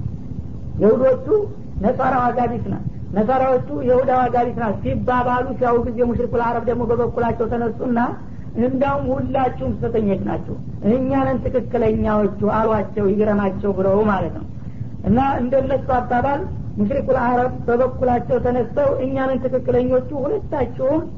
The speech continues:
ዋጋ የላችሁም" አሏቸው። ይሄ ግን ለእነሱ ተገቢ መልስ ነው ማለት ነው።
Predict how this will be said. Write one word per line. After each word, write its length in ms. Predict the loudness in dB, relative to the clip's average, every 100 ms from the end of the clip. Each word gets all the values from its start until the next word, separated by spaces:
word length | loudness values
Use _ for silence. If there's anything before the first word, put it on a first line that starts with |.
| -8 -4
ዋጋ 300 | 0 2 2 2
የላችሁም" 640 | 0 0 -2 -2 -2 -2 0
አሏቸው። 480 | 0 0 -2 -4 -8 -2
ይሄ 160 | 2 4
ግን 160 | 2 0
ለእነሱ 320 | 0 0 -2 0
ተገቢ 300 | 0 2 0
መልስ 260 | -2 -2 -2
ነው 160 | 0 0
ማለት 280 | 0 -2
ነው። 100 | -6